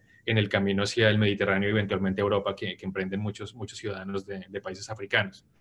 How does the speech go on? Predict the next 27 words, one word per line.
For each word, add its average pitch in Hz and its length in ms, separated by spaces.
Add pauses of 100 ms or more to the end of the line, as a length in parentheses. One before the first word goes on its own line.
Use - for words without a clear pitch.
(640)
Y, 143 320
y 147 140
en 143 80
ese 151 160
contexto 165 400
hablamos 156 320
de 147 80
Mali 135 320
también 135 360
por 135 120
encontrarse 117 460
la 131 80
misma 117 300
región, 123 500
y 123 80
el 113 100
norte 113 280
de 127 60
Mali 110 280
en 113 40
los 117 220
últimos 113 340
años 101 240
ha 110 60
tenido 110 220
un 107 40
papel, 110 360